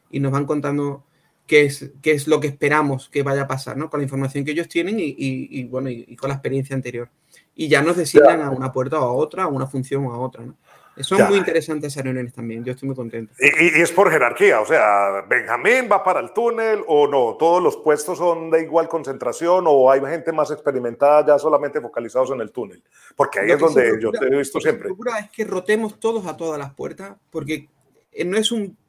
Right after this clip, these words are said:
Speaker 1: primer trabajo que se dice, ¿no? No es un trabajo que tú digas, eh, "Yo vivo de este trabajo". La gente suele hacer otras
Speaker 2: Mm.
Speaker 1: cosas y viene a, a trabajar a,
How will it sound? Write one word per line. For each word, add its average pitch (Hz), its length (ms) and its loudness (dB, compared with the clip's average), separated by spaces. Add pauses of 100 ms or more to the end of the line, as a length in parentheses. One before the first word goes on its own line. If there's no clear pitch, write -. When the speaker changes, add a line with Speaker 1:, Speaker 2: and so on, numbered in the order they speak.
Speaker 1:
primer 185 300 -4
trabajo 139 440 -6
que 131 80 -10
se 123 140 -14
dice, 123 260 -16
¿no? 165 140 -10
No 147 240 -10
es 147 160 -12
un 160 80 -8
trabajo 151 360 -6
que 147 120 -12
tú 143 100 -12
digas, 139 540 -8 (520)
eh, 135 600 -2 (300)
"Yo 151 180 0
vivo 147 220 0
de 143 80 0
este 139 180 -8
trabajo". 151 460 -8
La 123 80 -14
gente 160 260 -6
suele 160 160 -4
hacer 160 220 -4
otras 165 220 -6
Speaker 2:
Mm. 214 40 -10
Speaker 1:
cosas 185 320 -6
y 151 80 -10
viene 143 220 -8
a, 143 100 -8
a 135 160 -8
trabajar 135 420 -6
a, 127 360 -8